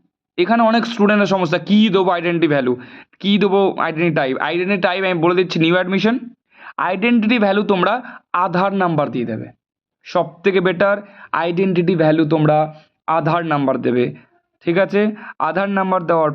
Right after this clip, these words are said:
পর তোমরা অ্যাডমিশন ইয়ার যেটা আছে, অ্যাডমিশন ইয়ার, কোন ইয়ারে অ্যাডমিশন হচ্ছে বা কোন ইয়ারে, সেটা হচ্ছে তোমার দুই হাজার চব্বিশ আমরা ক্লিক করে দেবো, যেহেতু ফর্ম ফিল আপটা আমরা দু হাজার চব্বিশে করছি।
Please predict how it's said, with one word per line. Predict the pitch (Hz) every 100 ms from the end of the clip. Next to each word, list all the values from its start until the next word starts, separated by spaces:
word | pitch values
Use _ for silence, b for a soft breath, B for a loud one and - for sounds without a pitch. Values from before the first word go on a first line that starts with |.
| 156 165
পর | 185 214 220 B B B
তোমরা | 156 165 -
অ্যাডমিশন | 160 170 180 196 202 247 233
ইয়ার | 214 208 196
যেটা | 165 147 131
আছে, | 113 - - - _ _ _ _ _ -
অ্যাডমিশন | 147 185 202 160 185
ইয়ার, | 151 135 - - _ _ _ _ -
কোন | 254 269
ইয়ারে | 254 233 214
অ্যাডমিশন | 185 175 170 147
হচ্ছে | 143 151
বা | 151 196
কোন | 214
ইয়ারে, | 196 139 131
সেটা | 139 143 160
হচ্ছে | 156 160 156
তোমার | 160 190 - _ _ _ -
দুই | 156
হাজার | 165 185 285 - - _
চব্বিশ | - 143 131 127
আমরা | 131 160 - - _ -
ক্লিক | 147 -
করে | 127
দেবো, | 120
যেহেতু | 120 123 156
ফর্ম | - 127
ফিল | 117 123
আপটা | 139
আমরা | 139
দু | 123
হাজার | 123 196 254 B B B
চব্বিশে | - 127 110 - -
করছি। | - -